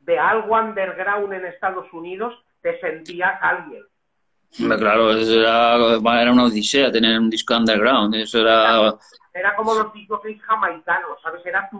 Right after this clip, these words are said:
Speaker 1: disco,
Speaker 2: Claro.
Speaker 1: no era el
Speaker 2: Sí,
Speaker 1: de
Speaker 2: sí.
Speaker 1: Public Enemy. <laughs>
Speaker 2: No,
Speaker 1: Era
Speaker 2: no,
Speaker 1: el
Speaker 2: no.
Speaker 1: tiene A R S, tío, cuando he ido a su casa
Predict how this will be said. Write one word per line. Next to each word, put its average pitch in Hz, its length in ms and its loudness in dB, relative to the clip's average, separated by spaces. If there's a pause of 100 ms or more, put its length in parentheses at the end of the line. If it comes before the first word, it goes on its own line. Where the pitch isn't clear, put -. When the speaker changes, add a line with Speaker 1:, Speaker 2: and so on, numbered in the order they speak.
Speaker 1:
disco, 208 260 -6
Speaker 2:
Claro. 120 240 -2 (260)
Speaker 1:
no 214 120 -4
era 233 180 0
el 214 60 0
Speaker 2:
Sí, 220 80 -4
Speaker 1:
de 220 60 0
Speaker 2:
sí. - 60 -12
Speaker 1:
Public 185 360 -2
Enemy. 160 520 -12
<laughs> 185 60 -6 (680)
Speaker 2:
No, - 80 -4
Speaker 1:
Era 117 100 4
Speaker 2:
no, 120 120 4
Speaker 1:
el 113 60 0
Speaker 2:
no. 117 120 -6 (340)
Speaker 1:
tiene 254 220 -6
A 240 200 0
R 233 360 -8
S, 226 160 -10
tío, 226 160 -14
cuando 208 260 -6
he 233 40 -6
ido 254 120 -4
a 262 160 -4
su 220 140 -18
casa 269 540 -4